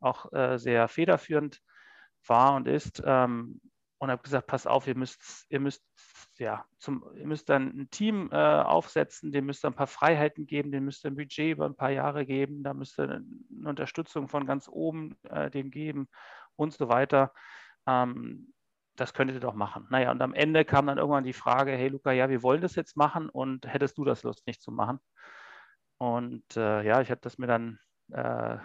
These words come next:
gut überlegt und hab gefragt: „Sind denn diese Voraussetzungen, von denen ich gesprochen habe, wirklich gegeben,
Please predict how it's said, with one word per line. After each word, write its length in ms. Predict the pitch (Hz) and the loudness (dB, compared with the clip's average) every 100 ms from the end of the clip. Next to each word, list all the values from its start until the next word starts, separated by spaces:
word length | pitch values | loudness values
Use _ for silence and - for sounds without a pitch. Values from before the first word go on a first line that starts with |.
| - _ _ _ | -16 _ _ _
gut 220 | - 151 | -6 -4
überlegt 600 | 165 135 127 131 175 - 147 | 0 4 6 8 6 0 -6
und 120 | 135 | -4
hab 140 | 131 | -4
gefragt: 520 | - - 139 143 - | -4 0 4 4 2
„Sind 260 | _ 139 151 | _ -6 2
denn 160 | 160 139 | 0 0
diese 200 | 135 131 | -4 -4
Voraussetzungen, 800 | - - 123 170 - - 143 | -2 2 4 2 -4 -14 -12
von 140 | 123 123 | -8 -6
denen 180 | 131 120 | -6 -8
ich 100 | - | -10
gesprochen 600 | - - - 123 - 120 | -12 -14 -8 -8 -6 -6
habe, 180 | 120 117 | -4 -4
wirklich 320 | 151 - - | -6 -8 -14
gegeben, 520 | 123 120 123 196 247 | -10 -2 -2 -2 -8